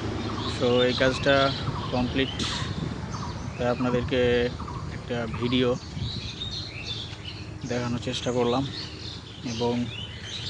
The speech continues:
কাজটা কেমন হয়েছে অবশ্যই কমেন্ট বা শেয়ারের মাধ্যমে আমাকে জানাবেন। আর যারা দেশ এবং দেশের বাইরে থেকে আমার ভিডিওটি দেখছেন, তারা অবশ্যই কমেন্টের মাধ্যমে জানাবেন আমার কাজটা কেমন হয়েছে। আর এই কাজটা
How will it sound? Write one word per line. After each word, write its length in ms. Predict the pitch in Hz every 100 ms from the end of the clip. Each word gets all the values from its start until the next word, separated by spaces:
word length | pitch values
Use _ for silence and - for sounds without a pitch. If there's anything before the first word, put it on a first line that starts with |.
| - - -
কাজটা 280 | 123 - 127
কেমন 200 | 131 127 135
হয়েছে 200 | 135 147 123
অবশ্যই 400 | 120 - 131 123 - - - - - - - - - - - - - - - - - -
কমেন্ট 320 | 127 123 123 117
বা 120 | 120 117 117 117
শেয়ারের 320 | 127 127 123
মাধ্যমে 280 | 123 120 127
আমাকে 180 | 123 123 120
জানাবেন। 340 | 117 123 135 127 120
আর 120 | 117 117 113
যারা 160 | 120 120 117
দেশ 120 | 135 151
এবং 100 | 139 131
দেশের 200 | 131 139
বাইরে 180 | 131 131 135
থেকে 120 | 139
আমার 140 | 135 131
ভিডিওটি 280 | 131 131 127
দেখছেন, 260 | 131 - 160 -
তারা 140 | 127 120
অবশ্যই 440 | 120 123 117 135 123 - - 135
কমেন্টের 340 | 127 123 123 120
মাধ্যমে 240 | 120 123 123
জানাবেন 240 | 120 120 120
আমার 120 | 120 120
কাজটা 220 | 117 127 117
কেমন 160 | 117 117
হয়েছে। 200 | 123 123 117
আর 120 | 113 113 117 117
এই 80 | 120
কাজটা 340 | 127 123 -